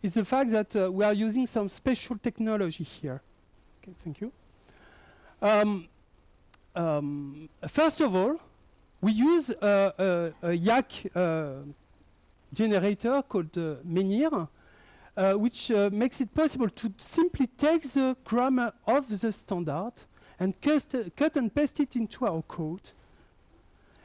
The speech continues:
and then build all the complex interactions that I've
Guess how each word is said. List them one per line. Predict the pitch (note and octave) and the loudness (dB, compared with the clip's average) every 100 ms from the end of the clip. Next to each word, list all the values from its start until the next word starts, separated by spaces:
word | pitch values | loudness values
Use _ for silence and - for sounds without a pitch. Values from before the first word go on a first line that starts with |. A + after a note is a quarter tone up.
| - | -2
and | A#3+ A#3+ | 2 4
then | A#3+ C#4 D4+ - _ - D#3 | 6 6 4 0 _ -8 2
build | B3+ D#4 - - - _ _ _ _ - | 4 4 2 -12 -12 _ _ _ _ 0
all | A3 B3+ | 2 4
the | G3+ A3 A3 _ _ _ | 4 2 0 _ _ _
complex | - F#3 - C4 C4 - | -2 -2 2 2 2 -2
interactions | G#3 G#3 G3 G3+ G#3 - G3+ G3+ G3 F3+ | -4 -2 0 2 0 -4 -6 -4 -6 -6
that | E3 | -6
I've | E3 D#3 | -6 -6